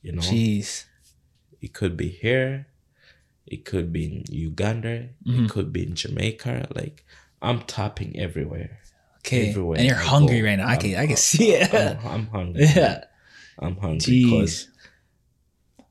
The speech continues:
Speaker 1: I, I feel like I've broken a lot of doors that people had shut down
Speaker 2: Mm-hmm.
Speaker 1: on me.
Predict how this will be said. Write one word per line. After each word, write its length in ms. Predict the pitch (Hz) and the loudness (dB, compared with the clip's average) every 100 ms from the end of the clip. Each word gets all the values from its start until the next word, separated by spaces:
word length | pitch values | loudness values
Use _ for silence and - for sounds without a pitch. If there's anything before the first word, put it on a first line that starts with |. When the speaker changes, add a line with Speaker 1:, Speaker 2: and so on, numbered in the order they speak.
| _ | _
Speaker 1:
I, 220 | 98 104 - _ - | 0 0 -2 _ -6
I 140 | 104 | -4
feel 240 | 101 120 110 | 0 2 4
like 320 | 90 82 - _ _ - | 4 0 -10 _ _ -6
I've 280 | 90 87 | -6 -4
broken 400 | 82 98 104 110 92 | 2 4 4 -2 -2
a 60 | |
lot 240 | 90 95 92 | 0 2 2
of 160 | 85 | 0
doors 480 | 82 95 123 139 - | 0 2 2 0 -4
that 400 | - 82 71 - | 0 0 0 -4
people 560 | - 85 - 67 - - _ _ _ | -6 -4 -2 -2 -4 -14 _ _ _
had 280 | - - 82 | -8 -6 -4
shut 420 | - - 87 85 | -2 -2 -2 -2
down 380 | - 92 127 160 160 | -2 0 0 -2 0
Speaker 2:
Mm-hmm. 200 | 131 123 113 _ _ - | 4 4 2 _ _ -6
Speaker 1:
on 160 | 80 87 | -2 0
me. 360 | 110 147 170 | 0 0 -4